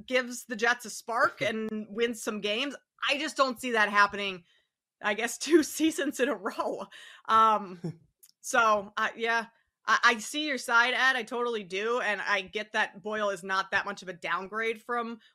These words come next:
Speaker 1: Wilson. And so the line movement there is maybe a little bit of an overreaction, but I still think the Dolphins could win this game by two touchdowns or so.
Speaker 2: I look at a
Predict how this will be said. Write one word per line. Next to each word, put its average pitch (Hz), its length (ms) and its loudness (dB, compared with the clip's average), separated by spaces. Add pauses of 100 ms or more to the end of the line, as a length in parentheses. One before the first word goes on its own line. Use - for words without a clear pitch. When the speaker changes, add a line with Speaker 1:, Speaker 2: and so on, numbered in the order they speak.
Speaker 1:
Wilson. 247 440 -2
And 226 120 -8
so 208 140 -2
the 185 80 -4
line 180 500 -4
movement 202 640 -8
there 262 260 2
is 233 120 -2
maybe 208 240 -4
a 202 40 -4
little 196 200 -4
bit 202 140 0
of 190 100 -4
an 185 40 -4
overreaction, 185 840 0 (260)
but 220 120 2
I 220 100 8
still 233 240 -2
think 226 220 -4
the 185 80 -6
Dolphins 190 340 -2
could 170 160 -12
win 185 140 -6
this 180 160 -8
game 180 200 -2
by 165 360 -2
two 190 160 -8
touchdowns 170 580 -4
or 151 80 -10
so. 143 380 -10 (1700)
Speaker 2:
I 139 140 6
look 151 200 4
at 143 180 6
a 120 240 6